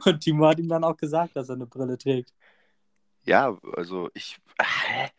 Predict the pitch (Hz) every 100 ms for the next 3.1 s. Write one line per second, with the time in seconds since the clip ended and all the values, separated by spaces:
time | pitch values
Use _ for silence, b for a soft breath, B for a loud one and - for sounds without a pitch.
0 | B B B - 110 110 123 147 139 180
1 | - 160 147 160 165 151 139 139 139 135
2 | - 147 131 - 131 131 - - - 160
3 | -